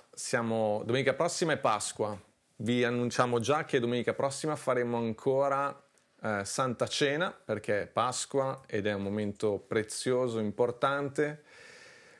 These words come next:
La faremo proprio come, come s-, come è stata fatta la prima Pasqua, cioè ogni famiglia nella propria casa.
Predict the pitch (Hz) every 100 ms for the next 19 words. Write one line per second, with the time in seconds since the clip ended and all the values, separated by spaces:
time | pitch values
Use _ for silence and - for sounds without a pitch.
0 | _ _ _ 120 117 113 110 107 104 101
1 | - 139 135 127 147 147 127 131 135 131
2 | 120 117 110 107 113 117 110 - - 104
3 | 120 117 107 101 98 95 95 - 101 117
4 | 101 107 113 120 104 - 139 104 98 92
5 | - 95 95 110 101 104 113 117 117 123
6 | 123 104 104 104 117 117 - 143 147 139
7 | 160 151